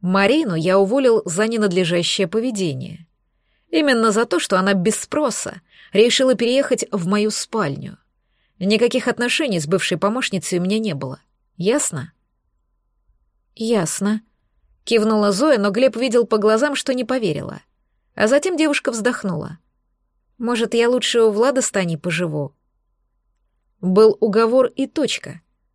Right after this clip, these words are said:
«А если что срочное? Вдруг ко мне вечером клиенты приедут на переговоры, и я за тобой бегать в соседний дом должен?»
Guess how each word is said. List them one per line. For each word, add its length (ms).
«А 120
если 260
что 220
срочное? 680
Вдруг 320
ко 100
мне 140
вечером 400
клиенты 420
приедут 380
на 100
переговоры, 720
и 100
я 100
за 120
тобой 240
бегать 260
в 40
соседний 380
дом 200
должен?» 440